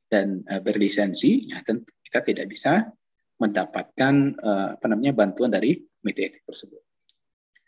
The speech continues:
Kemudian integritas subjek harus selalu dijaga dan dilindungi,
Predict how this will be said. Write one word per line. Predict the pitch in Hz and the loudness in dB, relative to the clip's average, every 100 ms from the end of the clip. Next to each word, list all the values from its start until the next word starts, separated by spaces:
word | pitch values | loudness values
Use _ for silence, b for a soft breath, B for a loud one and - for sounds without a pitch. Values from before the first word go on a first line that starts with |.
| _ _ _ _ | _ _ _ _
Kemudian | - 220 233 | 6 6 8
integritas | 185 170 160 160 180 | 6 8 6 6 4
subjek | - 151 143 - 175 - | 4 4 2 4 2 4
harus | 139 151 170 135 | 4 4 4 4
selalu | 127 139 123 | 4 4 2
dijaga | 117 98 104 120 110 | 0 0 0 0 0
dan | |
dilindungi, | 101 98 95 95 147 | -2 -4 -8 -8 -8